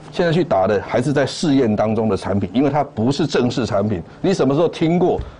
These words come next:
我们的感冒药紧急授权啊？你什么时候听过流感药紧急授权啊？那就表示说，打下去之后呢，这就要讲得很，很辛苦，你知道吗？我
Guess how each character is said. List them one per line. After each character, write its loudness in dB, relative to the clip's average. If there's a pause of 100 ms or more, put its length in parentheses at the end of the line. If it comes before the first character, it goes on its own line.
我 -2
们 2
的 2
感 2
冒 2
药 2
紧 -8
急 -2
授 2
权 -6
啊？ -4 (1080)
你 0
什 2
么 2
时 4
候 2
听 0
过 4
流 2
感 -2
药 2
紧 -2
急 -2
授 0
权 -8
啊？ -6 (920)
那 0
就 2
表 0
示 2
说， 0 (400)
打 -2
下 2
去 0
之 0
后 2
呢， 2 (1700)
这 -4
就 0
要 2
讲 0
得 0
很， 0
很 -2
辛 2
苦， -2
你 -2
知 0
道 2
吗？ -2
我 2